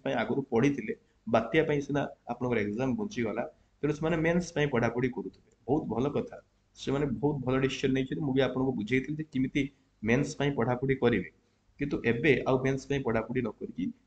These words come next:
prelims ପାଇଁ ପଢ଼ାପଢ଼ି କରିଦିଅନ୍ତୁ। କୋଶ୍ଚିନ୍କୁ ବର୍ତ୍ତମାନ practice କରିବା start କରିଦିଅନ୍ତୁ, କାରଣ prelims ବି ଆପଣଙ୍କର ଗୋଟେ vital role play କରିବ। ତେଣୁ prelims ପାଇଁ ଏବେ ପଢ଼ାପଢ଼ି start କରିଦିଅନ୍ତୁ। ଯୋଉ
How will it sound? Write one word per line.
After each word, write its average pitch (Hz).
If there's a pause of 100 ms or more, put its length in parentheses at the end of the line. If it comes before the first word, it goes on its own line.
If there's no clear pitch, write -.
prelims 170
ପାଇଁ 131
ପଢ଼ାପଢ଼ି 107
କରିଦିଅନ୍ତୁ। - (100)
କୋଶ୍ଚିନ୍କୁ 147
ବର୍ତ୍ତମାନ 113
practice 135
କରିବା 131
start 135
କରିଦିଅନ୍ତୁ, 104
କାରଣ 131
prelims 165
ବି 123 (340)
ଆପଣଙ୍କର 131
ଗୋଟେ 151
vital 110 (440)
role 123
play 107
କରିବ। 95 (440)
ତେଣୁ 120
prelims 139
ପାଇଁ 139
ଏବେ 131
ପଢ଼ାପଢ଼ି 120
start 120
କରିଦିଅନ୍ତୁ। 131
ଯୋଉ 113